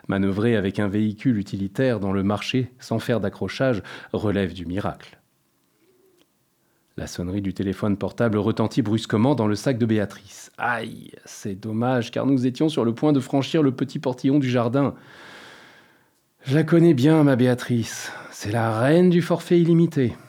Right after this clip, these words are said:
Si le dialogue commence par « T'es où, là ? » je sais par expérience que la conversation sera longue. Je tente aussitôt de lui expliquer par tout un tas de signes très spécifiques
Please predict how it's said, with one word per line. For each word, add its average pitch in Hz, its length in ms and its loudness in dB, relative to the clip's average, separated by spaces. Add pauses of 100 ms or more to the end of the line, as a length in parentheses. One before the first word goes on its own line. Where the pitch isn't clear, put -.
(920)
Si - 220 -2
le 139 60 0
dialogue 165 380 6
commence 156 380 4
par « 127 340 0 (180)
T'es 202 180 8
où, 247 180 10
là ? » 190 500 6 (540)
je 113 160 0
sais 110 260 -2
par 131 240 -2
expérience 143 680 -4
que - 100 -12
la 90 100 -10
conversation 151 640 -6
sera 139 280 -2
longue. 80 400 -10 (1080)
Je 143 140 2
tente 170 260 2
aussitôt 139 360 -2
de 110 80 -6
lui 117 180 -4
expliquer 147 420 -4
par - 200 -10
tout 170 180 -10
un 156 100 -4
tas 151 180 -2
de 131 140 -2
signes 139 400 0
très - 260 -4
spécifiques - 720 -4